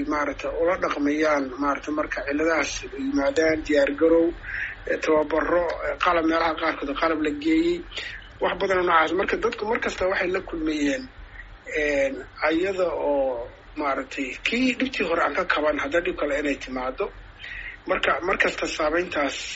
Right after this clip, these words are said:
abaartu, waa isu dhow dhow, waa imaanaysay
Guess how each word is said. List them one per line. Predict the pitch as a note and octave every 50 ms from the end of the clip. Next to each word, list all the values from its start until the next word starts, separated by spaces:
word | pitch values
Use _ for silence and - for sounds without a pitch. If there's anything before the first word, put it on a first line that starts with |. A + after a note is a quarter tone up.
| - -
abaartu, | - B2+ C3+ C#3+ E3 E3+ E3+ - - - D3 C#3+ C#3 C#3+ -
waa | - A#2+ C3 C3 C3 C3 D3+
isu | D#3 D#3 D3 - - G3+
dhow | F#3 E3 D#3 D3
dhow, | D3+ D#3 D3+ C#3+ C3+ - - - - - - - C#3
waa | C#3+ D3 C#3 C3
imaanaysay | C3+ D3 D#3 D#3+ D#3+ D3+ C#3 B2+ - - - - D#3